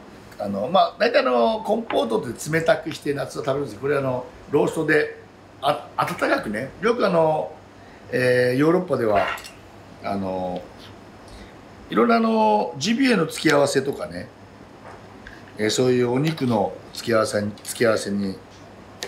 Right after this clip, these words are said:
えー、したりとか、あ、こうやって、あの、頭のところをこう切っていただいて。ね、そして、バッテンを入れます。あんまり奥までやると、あの、口開いてしまいますので、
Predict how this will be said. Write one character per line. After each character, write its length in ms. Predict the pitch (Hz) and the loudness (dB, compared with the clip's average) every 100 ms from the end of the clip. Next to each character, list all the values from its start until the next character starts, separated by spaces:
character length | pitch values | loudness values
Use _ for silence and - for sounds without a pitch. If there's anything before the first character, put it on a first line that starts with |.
| - | -4
え 200 | 98 95 | 0 0
ー、 20 | |
し 40 | 95 | 2
た 80 | 110 | 0
り 100 | 98 | 0
と 80 | 95 | -2
か、 320 | 123 117 - - | 0 0 0 -8
あ、 80 | 110 | -4
こ 120 | 143 | -2
う 20 | |
や 60 | 139 | 0
っ 20 | |
て、 60 | |
あ 40 | 147 | 0
の、 220 | 151 139 - - - - | 2 0 -4 -20 -16 -2
頭 320 | - 170 175 | 2 4 2
の 80 | 160 | 0
と 80 | 117 | -4
こ 80 | |
ろ 80 | 95 | -4
を 20 | |
こ 140 | 85 87 | -6 -10
う 20 | - | -10
切 60 | |
っ 20 | - | -12
て 120 | 90 | -14
い 20 | |
た 160 | - - | -16 -18
だ 60 | |
い 40 | - - - - - - - - - - - - - - - - - - - - - - - 135 | -18 -20 -20 -20 -20 -20 -20 -20 -20 -20 -20 -20 -20 -20 -20 -20 -20 -20 -20 -20 -20 -20 -10 -4
て。 120 | 143 | -4
ね、 20 | |
そ 160 | 139 107 | -2 -4
し 60 | |
て、 280 | - 135 131 - - - - - - - - - 160 | 2 2 2 -6 -20 -20 -20 -20 -20 -20 -20 0 2
バ 80 | |
ッ 60 | 180 | 2
テ 120 | - | 2
ン 60 | 254 | 0
を 60 | |
入 100 | 185 | 0
れ 40 | 131 | 0
ま 300 | 117 113 110 | 0 -2 -4
す。 320 | - - - - - - - - - - - - - - - | -8 -16 -20 -20 -20 -20 -20 -12 -10 -10 -20 -20 -18 -18 2
あ 60 | 214 | 4
ん 80 | 269 | 4
ま 80 | |
り 60 | 285 | 2
奥 180 | 330 370 | 0 2
ま 140 | 269 | 2
で 180 | 208 139 | 6 6
や 100 | 135 | 6
る 60 | 127 | 4
と、 400 | 127 120 117 - | 2 2 0 -2
あ 80 | 101 | -4
の、 260 | 110 101 - - - - | -2 -4 -6 -18 -20 -20
口 220 | - 120 | -8 -4
開 220 | 135 151 | 2 2
い 20 | 139 | 2
て 80 | |
し 100 | 98 | -4
ま 80 | 90 | -4
い 40 | 85 | -4
ま 80 | 85 | -6
す 140 | - | -8
の 80 | 82 | -8
で、 240 | 85 80 | -4 -4